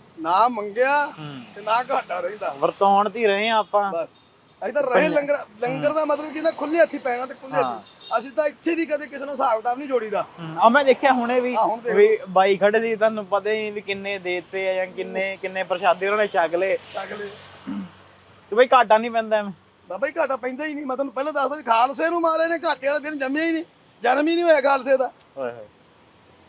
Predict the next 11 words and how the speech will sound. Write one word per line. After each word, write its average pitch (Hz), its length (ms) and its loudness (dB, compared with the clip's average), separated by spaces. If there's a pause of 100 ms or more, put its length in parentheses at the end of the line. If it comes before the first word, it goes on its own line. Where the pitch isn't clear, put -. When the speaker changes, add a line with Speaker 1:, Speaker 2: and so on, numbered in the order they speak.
Speaker 1:
ਮਹਾਰਾਜ 220 340 0
ਸੱਚੇ 226 200 -12
ਪਾਤਸ਼ਾਹ 214 360 -6
ਨੇ 285 100 -8
ਖਾਲਸੇ 233 320 -2
ਨੂੰ 269 80 -12
ਸਾਰੀਆਂ 254 320 -2
ਤਾਕਤਾਂ 254 380 -2
ਦਿੱਤੀਆਂ 240 360 -4
ਨੇ। 285 160 -2
Speaker 2:
ਹੂੰ। 147 280 -12